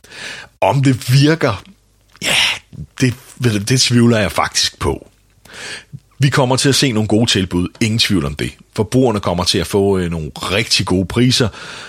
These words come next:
men i bund og grund, om det gavner flyselskaberne på den lange bane,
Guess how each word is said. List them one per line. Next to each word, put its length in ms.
men 340
i 120
bund 220
og 160
grund, 340
om 160
det 160
gavner 440
flyselskaberne 960
på 120
den 140
lange 380
bane, 460